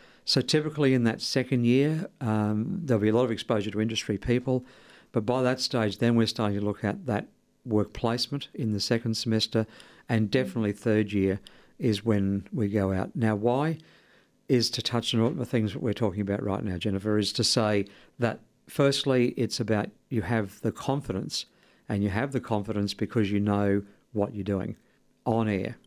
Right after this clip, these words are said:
Speaker 1: understand the panel, uh, and know how to ask the questions, know how to do vox pops,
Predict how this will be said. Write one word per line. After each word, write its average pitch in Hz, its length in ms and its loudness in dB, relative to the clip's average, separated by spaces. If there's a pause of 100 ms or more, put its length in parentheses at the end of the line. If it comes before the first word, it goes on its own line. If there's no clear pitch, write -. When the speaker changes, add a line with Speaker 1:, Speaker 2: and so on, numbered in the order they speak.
(120)
Speaker 1:
understand 110 460 0
the 107 60 0
panel, 101 580 -2
uh, 190 100 -16 (100)
and 123 120 0
know 110 140 2
how 113 160 -2
to 107 120 -2
ask 104 240 -2
the 117 80 -6
questions, - 540 -2 (380)
know 113 180 2
how 107 120 0
to 104 60 -4
do 104 220 0
vox 104 260 -4
pops, - 360 -6